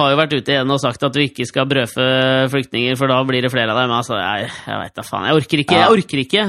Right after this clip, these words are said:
Speaker 1: mer av han.
Speaker 2: Nei.
Speaker 1: Men det som jeg bare synes var litt gøy, og som ga meg
Speaker 2: For
Speaker 1: også
Speaker 2: et
Speaker 1: et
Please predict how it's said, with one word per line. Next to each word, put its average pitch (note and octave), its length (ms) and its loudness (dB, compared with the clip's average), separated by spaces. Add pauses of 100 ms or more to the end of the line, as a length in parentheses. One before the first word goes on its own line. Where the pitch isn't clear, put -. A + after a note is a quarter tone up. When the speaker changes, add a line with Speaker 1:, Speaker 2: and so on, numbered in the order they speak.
Speaker 1:
mer D3+ 240 2
av G#3 80 4
han. D4 160 4 (380)
Speaker 2:
Nei. G#2 260 0
Speaker 1:
Men F3+ 220 4 (180)
det F3 140 2
som G#3+ 100 0
jeg A3 80 2
bare A3+ 80 2
synes G#3 320 -2
var E3+ 240 2
litt G#3+ 160 -6
gøy, A3+ 320 4
og E3 80 2
som F#3+ 160 0
ga D#3 160 4
meg F3 80 2
Speaker 2:
For E3 140 4
Speaker 1:
også F3 160 0
Speaker 2:
et F3 80 -2
Speaker 1:
et - 0 -